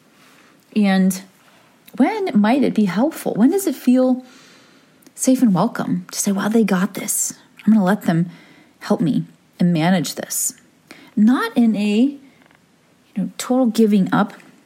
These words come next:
and turning over our rights or our autonomy or submitting, but kind of releasing or sinking into, embracing even. Like,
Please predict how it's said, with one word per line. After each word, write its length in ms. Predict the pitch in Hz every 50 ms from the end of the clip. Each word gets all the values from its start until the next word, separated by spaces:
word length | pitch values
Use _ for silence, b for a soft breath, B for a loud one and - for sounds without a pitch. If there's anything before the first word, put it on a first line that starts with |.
| _ - _ _ _ _ _ _ _ _ - _ _ -
and 100 | 196 170
turning 320 | - - 214 202 208 196
over 260 | 170 175 170 175 - -
our 180 | - - - 202 208 -
rights 240 | 226 220 214 - -
or 80 | 175 160
our 180 | 160 165 -
autonomy 560 | 139 170 - - - 196 190 202 202 202 208 214 B B B B B B B B
or 120 | - 196
submitting, 760 | 190 - - 185 170 185 233 254 240 180 147 151 165 185 - - b b b b b b b b b b b _
but 240 | - - 294 - - - _ _ _ _ - _ _ _
kind 140 | - - -
of 100 | 392 -
releasing 720 | 233 208 190 180 185 190 208 240 - - 269 269 285 302 294
or 80 | 247
sinking 540 | 196 - - - - 247 247 254 240 190 165
into, 480 | 175 196 208 - - - 254 262 269 247
embracing 720 | 208 190 180 165 160 147 175 208 - - 254 240 240 247
even. 420 | 240 247 247 247 262 269 311 320 - b b b b b b b b b b b b b b b - - -
Like, 240 | - - - -